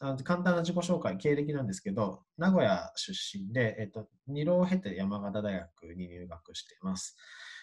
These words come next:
で、その卒業後は、え-、精-、メインは精神科として働いてたんですけど、えー、今年の四月から、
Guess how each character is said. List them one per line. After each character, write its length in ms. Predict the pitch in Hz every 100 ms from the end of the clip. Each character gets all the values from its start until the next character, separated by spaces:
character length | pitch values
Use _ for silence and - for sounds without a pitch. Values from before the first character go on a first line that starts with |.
| _
で、 120 | 165 160
そ 100 | 165
の 80 |
卒 260 | 151 160 214
業 200 | 233 240
後 100 | 254
は、 400 | 196 135 120 - _ _ _
え-、 60 | 123
精-、 220 | - 202 190
メ 120 | 190 233
イ 60 |
ン 40 | 160
は 80 |
精 200 | 113 143
神 200 | 139 147
科 100 | 147
と 100 | 143
し 40 | 135
て 60 |
働 420 | 131 123 135 135 139
い 40 |
て 80 | 147
た 100 | -
ん 220 | 92 82
で 100 | 87
す 80 | -
け 140 | -
ど、 280 | 151 147 - 113
え 320 | 104 98 98
ー、 40 | -
今 100 | 143
年 220 | 185 180
の 160 | 170
四 120 | - 170
月 480 | 139 - - -
か 120 | - 131
ら、 260 | 175 -